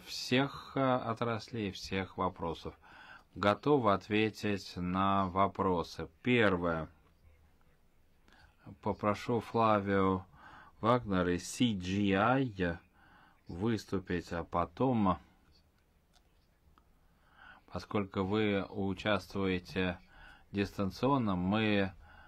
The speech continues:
заслушаем вопросы, прежде чем двигаться дальше. Вам вопросы. Спасибо, господин председатель, говорит, э, Флава Вагнер.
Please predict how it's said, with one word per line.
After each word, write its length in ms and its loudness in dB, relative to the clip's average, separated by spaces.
заслушаем 720 0
вопросы, 680 2
прежде 280 -4
чем 220 0
двигаться 720 -2
дальше. 480 -4
Вам 340 2
вопросы. 760 -2
Спасибо, 440 0
господин 600 -2
председатель, 880 -2
говорит, 520 2
э, 280 4
Флава 460 2
Вагнер. 640 0